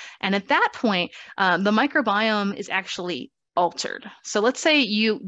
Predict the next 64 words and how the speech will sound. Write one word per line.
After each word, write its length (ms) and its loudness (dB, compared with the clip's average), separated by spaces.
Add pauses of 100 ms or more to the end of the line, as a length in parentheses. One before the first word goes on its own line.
don't 260 4
have 180 -2
a 40 -6
healthy 280 -8
diet 360 -2
and 120 -4
you're 140 0
like, 240 0
"I 120 4
really 320 -2
wanna 220 -2
improve 400 -6
my 140 -6
gut 180 -4
health 240 -6
after 280 -2
I 100 0
hear 240 -4
all 140 0
these 200 -2
talks." 440 -2 (460)
Uh, 360 2
you, 420 -4
you 200 -4
switch 360 -4
to 140 2
a, 220 4
a 100 -4
healthy 300 -2
diet 400 0
with 140 -10
lots 240 -8
of 80 -14
different 320 -8
plants, 400 -2
lots 120 -4
of 60 -18
diverse 340 -10
fibers 480 0
and 140 -8
colors, 480 2 (320)
uh, 180 -2
your 200 -2
microbiome 580 2
is 100 -6
gonna 180 -4
improve. 680 -2
And 120 -2
if 120 -2
you 80 4
keep 360 -2
that 180 2
up, 320 0
if 100 -8
you 120 -8
keep 220 -2
that 100 2
up 140 -2
for, 120 -2
say, 160 -2
twelve 360 -2
to 100 -4
eighteen 440 -4
months, 360 -2